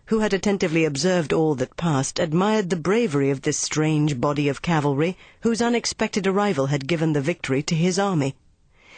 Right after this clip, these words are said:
But above all he was charmed with their chief, whom he had seen fighting with a more than ordinary valor. He longed to know the name of the generous hero. Impatient to see and thank him, he advanced toward him, but perceived he was coming to prevent him.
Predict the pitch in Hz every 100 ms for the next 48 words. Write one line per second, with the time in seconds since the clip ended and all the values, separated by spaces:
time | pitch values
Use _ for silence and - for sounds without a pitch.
0 | - 226 220 202 220 214 226 165 165 131
1 | 135 - - 185 151 175 160 151 143 131
2 | - - 170 - - - - _ 226 214
3 | 202 170 - 202 165 147 - 180 170 175
4 | 139 143 147 160 165 143 139 175 180 147
5 | 131 131 135 180 147 139 - _ _ _
6 | - - - 233 233 269 294 269 247 226
7 | 214 214 233 214 147 - 139 165 156 139
8 | - 170 151 151 160 - _ _ _ _
9 | _ - 202 196 196 196 - 165 165 -
10 | 180 175 143 131 185 175 156 143 170 165
11 | 156 139 160 185 175 - 170 196 208 151
12 | 139 135 - - _ - - - 220 -
13 | 294 254 - 180 175 - 220 156 131 -
14 | 196 185 220 196 - 139